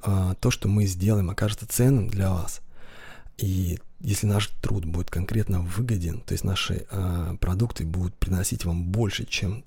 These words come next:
то, что вы будете тратить, это нормально. Так развивается весь рынок. То есть в этом нет обмана. И если вы сможете стоять более, против более крупных игроков, если вы сможете делать и развиваться быстрее, чем,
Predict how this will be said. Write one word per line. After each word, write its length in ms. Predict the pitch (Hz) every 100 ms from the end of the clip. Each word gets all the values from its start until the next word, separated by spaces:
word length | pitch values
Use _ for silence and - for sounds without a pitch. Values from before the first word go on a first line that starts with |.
| -
то, 160 | 104 104
что 180 | -
вы 80 | 107
будете 320 | - 92 90
тратить, 500 | - 87 120 - - - - - - - -
это 160 | 110 101
нормально. 580 | 98 98 127 151 113 - - - - - -
Так 220 | - 95 - - -
развивается 680 | - 98 101 98 113 - -
весь 760 | - - - 104 107 107 -
рынок. 480 | - 104 71 67 - - - - - - - - - -
То 100 | -
есть 240 | 104 92 -
в 100 | 107
этом 180 | 110 113
нет 120 | 117
обмана. 460 | 90 98 104 95 - - - - - - - - - - - -
И 1080 | 117 113 110 104 104 98 98 - - - -
если 340 | 98 101 -
вы 140 | 95 120
сможете 320 | 127 - -
стоять 320 | - 127 117
более, 560 | 92 110 107 - 120 104
против 280 | - 104
более 200 | 87 113
крупных 380 | 120 123 113 101
игроков, 500 | 117 110 - - -
если 240 | - - 87
вы 300 | 90 101 104
сможете 400 | 113 113 - 85
делать 360 | 92 113 107
и 60 | 104
развиваться 460 | 104 - 113 113
быстрее, 540 | 92 104 - 95 98 98
чем, 360 | - 110 113